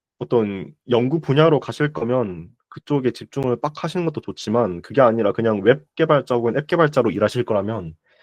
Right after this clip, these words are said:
그 인공지능 도구를 내가 어떻게 하면 잘 활용해서 그 생산성을 올릴 수 있는지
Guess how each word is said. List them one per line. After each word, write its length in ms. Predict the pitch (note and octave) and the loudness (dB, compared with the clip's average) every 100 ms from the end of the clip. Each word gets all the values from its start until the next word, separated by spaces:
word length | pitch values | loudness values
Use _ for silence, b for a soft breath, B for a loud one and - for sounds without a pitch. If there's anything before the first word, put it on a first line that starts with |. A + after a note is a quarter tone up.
| _ _ | _ _
그 120 | - | -4
인공지능 560 | B2 E3 F#3+ F#3+ E3+ A#2+ | 2 4 4 4 4 2
도구를 920 | A#2+ A2 E3+ E3+ C#3+ D3 G#2 D2+ A1 _ | -2 4 4 6 6 4 2 -4 -10 _
내가 180 | G#2 G#2 | -4 2
어떻게 300 | G#2+ - - | 2 0 -2
하면 420 | B2+ A#2 G2+ F#2 F2 | 0 0 -2 -6 -10
잘 260 | - A#2+ C3+ | -2 0 0
활용해서 760 | E3 D#3 C3 A2+ A2 G#2 F2 - _ _ _ _ _ _ _ _ | 0 0 0 2 2 0 -4 -12 _ _ _ _ _ _ _ _
그 200 | _ G#2+ | _ -10
생산성을 420 | G#2 E3+ E3 D#3+ A#2 | -6 -4 0 2 2
올릴 220 | D3 D3 | 2 0
수 100 | C3+ | -2
있는지 320 | G2+ G2 F3 | -6 -6 -8